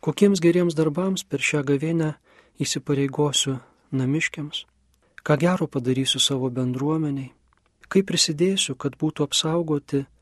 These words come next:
brangiausi gėriai mūsų šalyje: šeima, vaikai, nuo genderizmo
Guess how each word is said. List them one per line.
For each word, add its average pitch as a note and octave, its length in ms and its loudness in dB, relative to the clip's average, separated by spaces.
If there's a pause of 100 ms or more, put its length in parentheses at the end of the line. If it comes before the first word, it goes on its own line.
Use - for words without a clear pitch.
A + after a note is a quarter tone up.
(480)
brangiausi D3 680 2
gėriai D3 340 2
mūsų C#3+ 340 0
šalyje: C#3+ 540 -4 (500)
šeima, C3 460 0 (460)
vaikai, C3+ 640 -2 (500)
nuo B2+ 260 2
genderizmo C3 800 -2